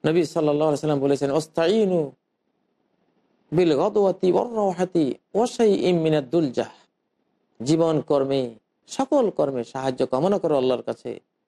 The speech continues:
বিল গাদওয়াতি, সকাল দ্বারা। একটা কাজ সকালে শুরু করো, সকালে কিছু সালাত পড়ো, আল্লাহ সাহায্য করবেন।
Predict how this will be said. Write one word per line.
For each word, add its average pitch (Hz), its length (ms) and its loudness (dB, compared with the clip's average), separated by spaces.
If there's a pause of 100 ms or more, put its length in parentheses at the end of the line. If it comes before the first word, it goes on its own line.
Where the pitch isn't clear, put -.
(160)
বিল 165 200 2
গাদওয়াতি, 143 640 0 (680)
সকাল 147 560 -4
দ্বারা। 127 240 -6 (680)
একটা 170 200 -6
কাজ 202 160 -6
সকালে 269 340 -2
শুরু 170 240 0
করো, 64 240 -4 (1000)
সকালে 254 420 0
কিছু 196 340 0 (560)
সালাত 156 380 0 (100)
পড়ো, 120 260 -2 (460)
আল্লাহ 143 180 -2
সাহায্য 143 380 -2
করবেন। 117 400 -4